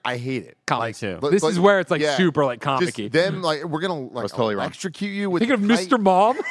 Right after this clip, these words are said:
Speaker 2: <laughs>
Speaker 1: Jesus Christ, of course he is. Uh, but, like, even Batman helping him with the lightning and stuff, it's like, you guys just think lightning is what made him this? Like, and this is me not knowing Flash like that. Like, that one thing with the chemicals and all of it,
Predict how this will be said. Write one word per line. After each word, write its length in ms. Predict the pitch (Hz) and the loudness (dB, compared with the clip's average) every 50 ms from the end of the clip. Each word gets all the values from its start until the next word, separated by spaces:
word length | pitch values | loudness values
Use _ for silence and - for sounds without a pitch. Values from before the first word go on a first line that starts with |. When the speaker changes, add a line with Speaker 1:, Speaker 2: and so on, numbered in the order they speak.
| - - | -4 -2
Speaker 2:
<laughs> 220 | - - - - - 180 - - 508 539 539 - - - - _ _ | 0 0 0 0 -2 -4 -8 -10 -10 -12 -12 -14 -16 -20 -20 _ _
Speaker 1:
Jesus 360 | - - 104 - - 90 - | -14 -14 -14 -14 -14 -16 -16
Christ, 320 | - - 85 67 73 - | -16 -16 -18 -18 -14 -14
of 100 | - 107 | -14 -10
course 240 | - 107 101 104 - | -8 -8 -8 -8 -10
he 120 | 90 85 85 | -12 -14 -14
is. 140 | 90 - _ _ - - - _ | -16 -16 _ _ -20 -20 -20 _
Uh, 240 | - 156 151 143 139 | -2 0 0 0 -2
but, 140 | 127 151 165 | -2 -2 0
like, 240 | 170 160 147 123 123 | 0 0 -2 -2 -8
even 220 | 180 180 170 156 | -10 -8 -8 -4
Batman 320 | 127 165 160 156 156 151 147 | -2 -4 -4 -2 -6 -6 -6
helping 260 | 147 143 139 147 139 | -6 -6 -6 -6 -10
him 80 | 143 | -8
with 120 | 143 143 117 | -8 -8 -6
the 60 | 120 | -6
lightning 240 | 131 147 147 143 135 | -6 -6 -6 -8 -12
and 80 | 123 | -12
stuff, 140 | - - 117 | -12 -12 -14
it's 120 | 120 107 - | -14 -12 -14
like, 180 | 131 117 117 | -16 -16 -16
you 60 | 135 | -8
guys 180 | 151 180 180 160 | -6 -6 -6 -6
just 140 | 156 151 - | -8 -10 -10
think 160 | 180 160 - _ _ | -10 -10 -10 _ _
lightning 540 | 113 104 113 131 160 175 180 170 170 175 170 | -14 -10 -10 -10 -8 -8 -8 -6 -6 -6 -6
is 120 | 160 131 | -8 -8
what 180 | 131 151 147 _ _ _ _ 117 | -6 -6 -6 _ _ _ _ _
made 220 | 110 117 135 147 139 | -8 -6 -6 -4 -4
him 140 | 151 160 | -6 -6
this? 160 | 170 185 160 - | -6 -8 -8 -8
Like, 120 | 123 107 | -10 -10
and 200 | 120 123 117 107 - _ _ - | -10 -14 -14 -14 -20 _ _ -18
this 220 | 127 120 131 117 - | -10 -10 -10 -8 -8
is 80 | 117 104 | -14 -12
me 200 | 98 113 120 120 | -8 -8 -6 -6
not 240 | 110 107 110 117 113 | -6 -6 -8 -8 -8
knowing 240 | 117 117 117 117 104 | -10 -10 -10 -10 -12
Flash 360 | - - 113 120 123 - - | -6 -6 -4 -4 -4 -6 -8
like 180 | 101 92 82 - | -12 -12 -12 -12
that. 280 | 98 90 87 90 - - | -12 -12 -10 -12 -10 -8
Like, 200 | 110 107 92 _ _ _ _ _ _ _ _ _ _ _ _ _ _ _ _ _ _ 127 | -10 -10 -10 _ _ _ _ _ _ _ _ _ _ _ _ _ _ _ _ _ _ _
that 260 | 113 170 165 165 175 156 | -2 0 0 0 -4 -4
one 300 | 135 160 190 196 185 147 | -2 0 0 0 -2 -2
thing 160 | 185 180 160 | -4 -4 -4
with 120 | 165 - | -6 -8
the 80 | - 113 | -8 -10
chemicals 640 | _ - 151 175 196 208 175 - 180 170 160 139 | _ -4 -4 -2 -2 -2 -6 -4 -4 -4 -4 -4
and 80 | 143 160 | -4 -4
all 180 | 170 170 170 | -4 -2 -4
of 80 | 170 165 | -4 -6
it, 120 | 175 165 | -6 -10